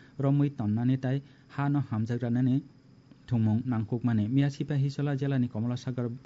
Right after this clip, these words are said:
विधानसभा केन्द्रनि मधुपुर हाई स्कुल थोंखलाव कसबेश्वरी नकआउट फुटबल टुर्नामेन्ट न जेंगिरि ब अकक साखा। मिया मधुपुर प्ले सेन्टार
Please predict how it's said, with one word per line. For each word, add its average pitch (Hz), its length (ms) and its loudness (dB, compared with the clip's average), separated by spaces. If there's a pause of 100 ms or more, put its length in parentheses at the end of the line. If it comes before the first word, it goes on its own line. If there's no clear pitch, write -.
(400)
विधानसभा 135 480 0
केन्द्रनि 113 460 -2
मधुपुर 120 640 -2
हाई 131 200 -4
स्कुल 135 280 -4
थोंखलाव 120 480 -4 (440)
कसबेश्वरी 123 720 -2
नकआउट 123 480 -2
फुटबल 123 460 -4 (260)
टुर्नामेन्ट 120 640 0
न 127 60 2
जेंगिरि 120 460 -2
ब 107 180 -4
अकक 110 300 -6
साखा। 107 340 -6
मिया 139 220 2
मधुपुर 139 420 -2
प्ले 131 180 -4
सेन्टार 127 440 -4